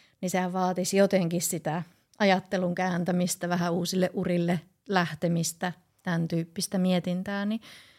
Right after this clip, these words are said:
se on uupuneena todella haastavaa. Ja tää on myös monesti se haaste siinä, että miten uupumusta hoidetaan, koska myös se, että sä oot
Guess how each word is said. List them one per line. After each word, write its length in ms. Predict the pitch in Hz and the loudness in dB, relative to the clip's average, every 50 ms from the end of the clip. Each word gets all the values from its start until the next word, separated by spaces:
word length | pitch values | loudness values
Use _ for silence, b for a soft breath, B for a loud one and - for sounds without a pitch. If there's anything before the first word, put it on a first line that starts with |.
| B B B | B B B
se 220 | - - 285 247 | -10 -4 -2 0
on 260 | 196 214 240 254 247 269 - - | 2 2 2 0 0 -2 -4 -4
uupuneena 640 | 262 254 233 247 - 214 202 190 190 190 196 190 190 - _ _ _ _ _ _ - | -2 -2 -2 -2 -2 -2 0 0 0 0 -2 -4 -6 -8 _ _ _ _ _ _ -4
todella 380 | 220 196 202 180 175 175 175 | -2 0 2 2 2 2 0
haastavaa. 880 | 175 185 190 180 165 160 165 - - - - 165 160 165 156 156 156 156 | 0 0 2 2 2 0 -2 -4 -6 -6 -6 -8 -6 -6 -6 -4 -4 -4
Ja 200 | 156 160 156 160 B B B B B B B B B B | -4 -4 -6 -8 B B B B B B B B B B
tää 180 | - 220 202 214 | -4 -2 0 2
on 60 | 214 | 2
myös 280 | 208 208 202 202 - - | 2 2 0 0 -2 -2
monesti 460 | 208 202 196 196 190 - - - 196 | -2 0 0 0 0 -2 -4 -4 -4
se 300 | - - - 196 190 185 | -4 -2 -2 -2 -2 -2
haaste 500 | 180 180 - 208 196 190 185 - - 180 | -4 -4 -2 0 0 0 0 -2 -4 -2
siinä, 520 | 170 - - 180 175 170 175 170 165 160 | -2 -2 -2 -2 -2 0 0 0 2 0
että 440 | 160 - - - - 165 160 160 160 - - | 0 -2 -4 -4 -2 -2 -2 -2 -4 -6 -8
miten 480 | - 185 175 175 165 - 175 170 165 165 | -6 -4 -4 -4 -2 -2 -2 -2 -2 -2
uupumusta 560 | 180 175 170 180 170 170 175 165 - - 185 | -4 -4 -4 -2 -2 -2 -2 -2 -2 -4 -4
hoidetaan, 800 | 190 240 247 226 190 170 156 156 - - - 143 143 151 156 - | -2 0 0 0 0 0 -2 -4 -4 -6 -8 -6 -6 -6 -8 -8
koska 460 | - 156 170 - - - - 156 165 B B B B B B B B B - | -10 -10 -8 -8 -8 -6 -6 -8 -8 B B B B B B B B B -4
myös 400 | 185 185 185 175 170 - - - | -2 0 2 2 0 0 -2 -2
se, 220 | - 196 190 175 | 0 0 -2 -2
että 400 | 165 170 _ - 180 165 151 - - - - _ _ - | -2 -6 _ -4 -2 -2 -2 -4 -6 -14 -20 _ _ -12
sä 400 | - - - 156 160 - - - - | -6 -4 -2 -2 -2 -2 -6 -8 -6
oot 420 | - 175 170 170 160 170 - - | -4 -2 -2 -2 -4 -6 -10 -14